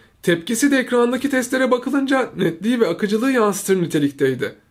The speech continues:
Panelin görüş açısı ise normal geldi. Yüz yirmi hertz bir monitör almaya kalksam bin iki yüz iki bin T L para vermen gerekmekte.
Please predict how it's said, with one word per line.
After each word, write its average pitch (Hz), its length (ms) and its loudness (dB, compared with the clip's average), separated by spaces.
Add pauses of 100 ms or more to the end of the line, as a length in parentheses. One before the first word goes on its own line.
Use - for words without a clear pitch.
(160)
Panelin 208 380 2
görüş 247 260 0
açısı 269 320 -2
ise 262 380 0
normal 190 420 4
geldi. 131 500 -2
Yüz 165 200 -4
yirmi 226 160 0
hertz 254 180 0
bir 226 140 -2
monitör 226 360 0
almaya 247 360 0
kalksam 233 560 -2
bin 190 80 0
iki 208 200 -2
yüz 233 100 -2
iki 220 200 -8
bin 233 120 0
T 202 200 2
L 240 160 2
para 208 240 2
vermen 190 380 2
gerekmekte. 160 680 -2